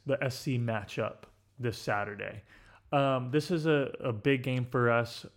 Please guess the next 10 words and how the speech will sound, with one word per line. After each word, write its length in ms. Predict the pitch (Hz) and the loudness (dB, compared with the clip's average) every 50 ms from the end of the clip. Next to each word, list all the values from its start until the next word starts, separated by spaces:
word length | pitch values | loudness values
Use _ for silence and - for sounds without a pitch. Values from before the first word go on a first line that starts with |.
| - - _ | -20 -20 _
We 200 | - 123 123 131 | -8 -4 -2 2
had 200 | 135 139 135 120 | 2 4 2 4
lost 320 | 120 127 123 120 120 - - | 4 4 4 4 2 -2 -10
previously 960 | - - 143 139 135 131 131 127 120 - - 127 120 120 117 117 113 113 113 110 - _ _ _ _ _ - | -8 -2 0 0 2 2 2 0 0 -2 -2 0 0 2 2 0 0 -4 -6 -12 -18 _ _ _ _ _ -16
to 240 | - - - 127 120 | -8 -2 0 2 4
S 140 | 117 113 113 - | 2 2 0 -4
C 260 | - 127 113 113 113 | -4 -2 -2 -2 0
in 140 | 120 113 107 | -2 -4 -4
Pauley 320 | - - 120 113 113 107 | 0 0 2 2 2 0
Pavilion. 680 | - - 113 107 104 117 113 110 110 110 110 110 110 107 | -2 -4 -4 0 0 2 2 2 2 2 0 0 -2 -2